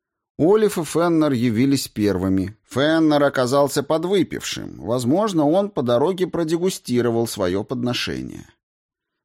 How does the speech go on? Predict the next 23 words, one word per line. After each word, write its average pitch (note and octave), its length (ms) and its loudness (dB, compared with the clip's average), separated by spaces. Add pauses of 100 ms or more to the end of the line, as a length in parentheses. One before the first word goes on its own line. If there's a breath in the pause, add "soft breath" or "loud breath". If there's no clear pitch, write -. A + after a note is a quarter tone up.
Думаю, C#3 480 4
резонно C3+ 580 2
будет G#2+ 360 -4
предположить, A#2+ 760 -2
что - 280 -4
все C3+ 380 -2
четверо D3 640 0
решили C3+ 480 0
воодушевиться B2+ 1040 0
перед A#2 320 -2
важным G2+ 480 0
делом. A1 500 -10 (640)
Очень E3+ 400 2
вероятно, D#3+ 560 2
что C#3+ 220 -4
Феннер D3 420 0
ухаживал C3 720 0
за A#2 180 0
Олив, B2+ 520 0
и A2+ 40 0
она G2 380 0
отказала B2 600 0
ему. G2+ 440 0